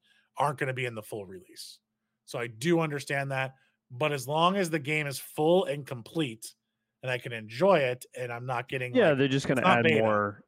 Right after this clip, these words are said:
Speaker 1: They're
Speaker 2: add
Speaker 1: gonna
Speaker 2: more
Speaker 1: add more content.
Speaker 2: stuff, like, so you have different battlefields and stuff to play on, I'm assuming,
Speaker 1: Yeah,
Speaker 2: so.
Speaker 1: so I, I'm fine with that, but as long, since the game's full. But it was the only game that they did say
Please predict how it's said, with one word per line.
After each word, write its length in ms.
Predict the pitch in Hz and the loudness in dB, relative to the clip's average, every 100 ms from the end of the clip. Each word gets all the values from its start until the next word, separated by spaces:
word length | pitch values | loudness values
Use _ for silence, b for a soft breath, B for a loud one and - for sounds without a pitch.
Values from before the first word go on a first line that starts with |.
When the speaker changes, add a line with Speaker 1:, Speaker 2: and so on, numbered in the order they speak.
| _ | _
Speaker 1:
They're 100 | 131 | 0
Speaker 2:
add 120 | 131 | 2
Speaker 1:
gonna 140 | 151 120 | 2 2
Speaker 2:
more 120 | 113 | 2
Speaker 1:
add 140 | 107 | 2
more 80 | 123 | -2
content. 360 | - 139 127 117 | -2 0 2 0
Speaker 2:
stuff, 340 | - - - _ - | -2 -10 -20 _ -2
like, 260 | 120 107 - _ _ _ _ _ | 0 0 -4 _ _ _ _ _
so 180 | - 131 | -4 -2
you 100 | 113 | 2
have 240 | 113 104 | 0 0
different 220 | 104 110 | -2 -2
battlefields 480 | 107 107 107 107 101 | 0 0 0 -2 -4
and 60 | 101 | -6
stuff 160 | 104 | -10
to 80 | 107 | -10
play 160 | - 101 | -8 -8
on, 100 | 98 | -6
I'm 80 | 101 | -8
assuming, 300 | - 95 165 | -8 -2 0
Speaker 1:
Yeah, 140 | 151 | 0
Speaker 2:
so. 160 | - 107 | -2 -6
Speaker 1:
so 160 | - 160 | -4 0
I, 280 | 170 180 202 | 2 2 2
I'm 100 | 196 | 4
fine 280 | 220 214 | 4 4
with 100 | 180 | 4
that, 360 | 147 127 113 107 | 4 2 0 -2
but 340 | 131 117 107 _ _ _ - | -2 0 -4 _ _ _ -10
as 380 | 135 131 123 | -6 -6 -2
long, 240 | 135 151 123 | 0 0 -2
since 260 | - 147 135 | -6 -6 -4
the 80 | |
game's 240 | 135 135 131 | -4 -4 -4
full. 180 | 123 104 | -4 -2
But 140 | 117 | 0
it 80 | 131 | 4
was 240 | 165 185 | 6 6
the 100 | 175 | 6
only 200 | 180 170 | 6 4
game 240 | 139 147 135 | 2 0 0
that 120 | 117 | 0
they 120 | 120 | -2
did 200 | 113 117 | -2 -4
say 380 | - 113 101 | -2 -2 -4